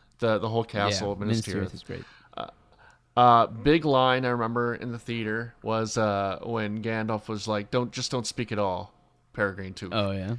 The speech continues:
Speaker 1: That was a big laugh. That was
Speaker 2: And
Speaker 1: a
Speaker 2: then
Speaker 1: big
Speaker 2: he
Speaker 1: laugh
Speaker 2: speaks right
Speaker 1: at the
Speaker 2: away,
Speaker 1: theater.
Speaker 2: and Gandalf is like,
Speaker 1: He does.
Speaker 2: "Hey, what the hell
Speaker 1: Oh,
Speaker 2: did I just
Speaker 1: God.
Speaker 2: tell you, guy?"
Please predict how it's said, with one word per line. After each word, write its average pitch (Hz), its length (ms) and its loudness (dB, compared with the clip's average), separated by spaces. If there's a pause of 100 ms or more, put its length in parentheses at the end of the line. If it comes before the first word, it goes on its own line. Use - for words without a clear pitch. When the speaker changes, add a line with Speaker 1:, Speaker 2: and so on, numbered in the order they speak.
(120)
Speaker 1:
That 143 100 6
was 165 120 6
a 165 60 0
big 170 180 6
laugh. 147 400 10
That 131 100 2
was 185 80 4
Speaker 2:
And 175 80 4
Speaker 1:
a 175 40 4
Speaker 2:
then 165 60 6
Speaker 1:
big 180 80 6
Speaker 2:
he 170 40 8
Speaker 1:
laugh 120 160 8
Speaker 2:
speaks 165 180 4
right 165 260 8
Speaker 1:
at - 20 10
the 196 80 8
Speaker 2:
away, 170 240 8
Speaker 1:
theater. 123 160 4
Speaker 2:
and 113 140 -2
Gandalf 113 360 2
is 123 160 0
like, 117 340 4
Speaker 1:
He 135 100 -2
does. 123 440 6
Speaker 2:
"Hey, 262 80 -10
what 370 240 2
the 302 140 4
hell 285 280 6
Speaker 1:
Oh, - 40 2
Speaker 2:
did 285 120 8
I 285 140 8
just - 320 2
Speaker 1:
God. - 80 -2
Speaker 2:
tell 285 240 4
you, 311 220 0
guy?" 190 500 0